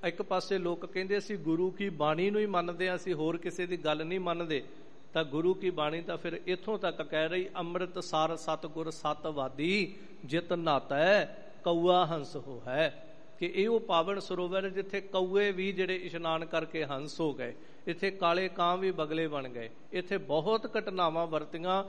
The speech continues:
ਤੇ ਰਹਿੰਦੀ ਦੁਨੀਆ ਤੱਕ ਵਰਤਦੀਆਂ ਰਹਿਣਗੀਆਂ। ਜਿਹੜੇ ਕਹਿੰਦੇ ਸੀ ਕੇਵਲ ਬਾਣੀ ਨੂੰ ਮੰਨਦੇ ਗੁਰਮੁਖੋ, ਬਾਣੀ ਵੀ ਤਾਂ ਕਹਿ ਰਹੀ ਹੈ ਨਾ ਕਿ ਰਾਮਸਰ ਸਰੋਵਰ ਜਿਹੜਾ ਹੈ, ਇਹ ਰਾਮਦਾਸ ਗੁਰੂ ਨਾ-, ਗੁਰੂ ਰਾਮਦਾਸ ਮਹਾਰਾਜ ਦੇ ਘਰ ਦਾ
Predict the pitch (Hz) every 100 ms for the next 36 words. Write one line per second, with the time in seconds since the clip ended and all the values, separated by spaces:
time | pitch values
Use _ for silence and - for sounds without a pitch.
0 | - - - 165 156 220 226 226 180 175
1 | 180 170 170 151 147 147 160 160 151 139
2 | 147 156 156 170 185 180 - - 147 190
3 | 196 202 208 214 226 - 220 214 240 233
4 | 208 185 185 185 175 160 160 175 165 151
5 | 151 - 185 214 160 - - - 127 147
6 | 151 208 240 233 220 180 175 175 160 135
7 | 156 185 - - - 170 147 147 156 175
8 | - 175 170 156 151 147 156 147 139 160
9 | 175 175 147 147 160 160 151 151 - 160
10 | 156 147 147 147 156 156 147 160 170 156
11 | 151 156 151 151 147 151 147 135 127 170
12 | 196